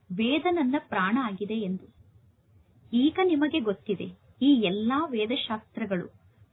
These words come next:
ಭಕ್ತಿ ಮಾರ್ಗಕ್ಕೋಸ್ಕರ ನಿರ್ಮಾಣ ಆಗಿದೆ. ಭಕ್ತಿಯ ವಿಸ್ತಾರ ಬಹಳಷ್ಟು ಇದೆ. ಈ ವೃಕ್ಷ ಬಹಳ ದೊಡ್ಡ ವೃಕ್ಷ ಆಗಿದೆ,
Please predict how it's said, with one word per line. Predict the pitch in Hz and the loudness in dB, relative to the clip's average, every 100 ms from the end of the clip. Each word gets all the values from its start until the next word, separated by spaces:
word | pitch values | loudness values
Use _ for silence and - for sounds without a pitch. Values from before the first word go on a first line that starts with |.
| 185 | -2
ಭಕ್ತಿ | 220 208 _ - 370 | -2 -2 _ 0 2
ಮಾರ್ಗಕ್ಕೋಸ್ಕರ | 302 202 214 277 - 311 - - 349 | 2 -2 -4 -8 -4 -4 -4 -4 2
ನಿರ್ಮಾಣ | 349 220 208 226 269 | 2 2 2 2 0
ಆಗಿದೆ. | 196 180 - - _ _ _ _ - | -2 -6 -12 -18 _ _ _ _ -10
ಭಕ್ತಿಯ | 175 - - _ 311 381 | -4 -4 -4 _ 0 0
ವಿಸ್ತಾರ | 277 240 _ 285 277 311 | 0 -8 _ -2 0 -2
ಬಹಳಷ್ಟು | 226 180 254 294 - 370 | -4 -4 -4 -8 -6 -2
ಇದೆ. | 247 185 - _ _ - _ - | -2 -2 -12 _ _ -20 _ 2
ಈ | 277 | 2
ವೃಕ್ಷ | 339 262 - - 180 - 170 | 2 0 -6 -4 -8 -10 -2
ಬಹಳ | 185 202 269 349 | 0 2 0 0
ದೊಡ್ಡ | 330 262 359 | -2 0 -2
ವೃಕ್ಷ | 269 - - | -2 -8 -6
ಆಗಿದೆ, | 220 185 175 | -6 -6 -8